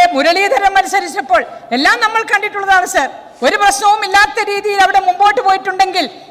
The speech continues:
ഇന്ന് അതല്ല സർ അവിടെ ഉണ്ടാക്കിയിട്ടുള്ള ഡാമേജ് കുറച്ചൊന്നുമല്ല സർ. അവിടെ ഓരോ വീടുകളിലും മുസ്ലിം വീടുകളിൽ കയറിക്കൊണ്ട് ഇടത്, ഏ, യു ഡി എഫ് സ്ഥാനാർത്ഥിക്ക് വോട്ട്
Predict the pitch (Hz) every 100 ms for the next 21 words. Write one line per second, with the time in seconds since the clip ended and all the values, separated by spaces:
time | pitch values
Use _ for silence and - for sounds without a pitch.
0 | - 311 392 370 381 381 381 403 370 370
1 | 381 370 381 381 381 320 370 359 359 349
2 | 403 440 440 427 494 370 370 370 370 349
3 | 339 - 285 - - - - 247 339 359
4 | 427 494 - - 247 349 370 359 359 359
5 | 349 392 440 427 381 381 370 320 339 -
6 | 403 403 392 427 392 381 370 370 359 370
7 | 359 349 349 - - - - _ _ -
8 | 214 294 302 339 226 233 233 233 240 240
9 | 349 349 320 320 311 - 269 311 330 320
10 | 262 311 285 320